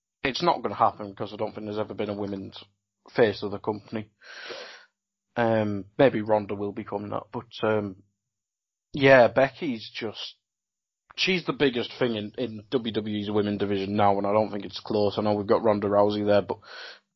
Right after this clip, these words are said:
Becky's the complete set she's the worker. She's the best character in the company. And she's put it on some of the best matches. Um, e-, even the previous ones, they, they weren't, you obviously won't get the,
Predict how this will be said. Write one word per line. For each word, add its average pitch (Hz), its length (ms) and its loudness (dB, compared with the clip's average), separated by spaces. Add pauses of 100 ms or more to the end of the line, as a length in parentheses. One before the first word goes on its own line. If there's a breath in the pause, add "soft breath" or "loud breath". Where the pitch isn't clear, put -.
(120)
Becky's 143 580 2 (560)
the 135 80 -2
complete 113 600 -2
set - 320 -6 (720)
she's 107 240 -6
the 110 100 -6
worker. 131 480 4 (160)
She's 120 220 -8
the - 160 -20
best 135 260 2
character 110 400 -2
in 107 100 -8
the 104 60 -10
company. 104 540 -8 (680 soft breath)
And - 100 -16
she's 113 160 -10
put 127 220 2
it 107 60 -4
on 104 140 -2
some 113 200 -4
of 101 60 -4
the 104 60 0
best 104 280 0
matches. 98 440 -6 (260)
Um, 98 560 -2 (540)
e-, 175 260 6
even 214 180 2
the 143 60 4
previous 147 520 2
ones, 120 280 4
they, 127 200 2
they 131 120 0
weren't, 143 400 4 (520 soft breath)
you 147 140 -2
obviously 135 300 0
won't 127 240 -4
get 117 220 -6
the, 107 360 -6